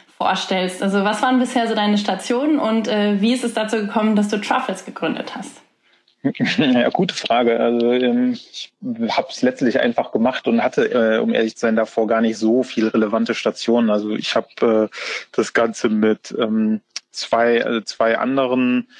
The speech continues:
Speaker 2: äh, Kommilitonen waren's gar nicht, weil ich nicht mit ihnen zusammen studiert habe, aber wir haben alle irgendwo anders studiert zu dem Zeitpunkt, ähm, äh, gegründet. Im Prinzip kann man sagen, aus der Uni heraus, also mit einem, äh, mit einem Stipendium damals und, äh,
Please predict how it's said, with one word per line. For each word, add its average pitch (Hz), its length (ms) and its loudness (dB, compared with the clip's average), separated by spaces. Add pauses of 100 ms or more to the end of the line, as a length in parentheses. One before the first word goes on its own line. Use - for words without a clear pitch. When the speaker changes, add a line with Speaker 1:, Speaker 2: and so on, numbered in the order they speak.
(240)
Speaker 2:
äh, 120 260 2
Kommilitonen 147 560 0
waren's 139 260 0
gar 120 120 0
nicht, 113 120 0
weil 113 100 2
ich 110 60 -4
nicht 117 160 -2
mit 117 140 0
ihnen 123 100 0
zusammen 117 300 0
studiert 123 260 0
habe, 113 140 2
aber 110 140 2
wir 113 200 2
haben 131 200 -2
alle 120 320 2
irgendwo 123 340 0
anders 120 300 0
studiert 127 340 -2
zu - 100 -6
dem 113 160 0
Zeitpunkt, 135 500 -2 (400)
ähm, 120 540 2 (120)
äh, 113 160 -2
gegründet. 131 760 0 (140)
Im 131 220 0
Prinzip 139 840 -2
kann 135 140 -2
man 135 160 2
sagen, 120 200 2
aus 117 200 0
der 117 120 2
Uni 127 200 2
heraus, 110 480 0
also 107 160 -2
mit 113 180 0
einem, 214 340 0
äh, 226 140 -4
mit 226 220 -4
einem 220 80 -2
Stipendium 123 580 0
damals 113 460 0
und, 113 280 -4
äh, 113 200 2